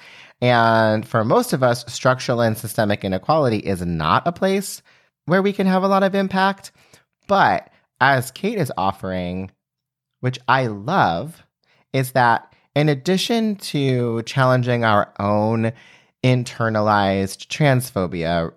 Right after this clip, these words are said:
ableism, racism, ho-, homophobia, misogyny, like, all those things, right? The list goes on. It, it's also really helpful to challenge the institutions that,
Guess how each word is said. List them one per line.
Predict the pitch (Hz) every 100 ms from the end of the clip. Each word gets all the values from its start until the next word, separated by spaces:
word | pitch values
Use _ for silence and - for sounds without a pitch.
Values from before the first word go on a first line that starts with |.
| _
ableism, | 143 143 117 101 92 82 85
racism, | 143 135 123 101 90 85 82 80
ho-, | 92 101
homophobia, | - 151 143 127 147 123 104 87 87
misogyny, | 104 - 143 139 117 85 82 69
like, | 95 -
all | 120 127
those | 123 113
things, | - 123 85 85
right? | 95 -
The | 95
list | 117 127
goes | 123 110 104
on. | 120 90 80 90 107 - - - - _
It, | 135 135 _ -
it's | 151 -
also | 151 165 220 180
really | 147 139 123
helpful | - 120 127 113 101 95 -
to | - 127 107 104 101 _ _ _ _
challenge | - - - 139 156 175 180 175 170
the | 135 -
institutions | 127 127 - - - 143 139 - 78 85 101 139 - _ _ _
that, | 104 113 107 -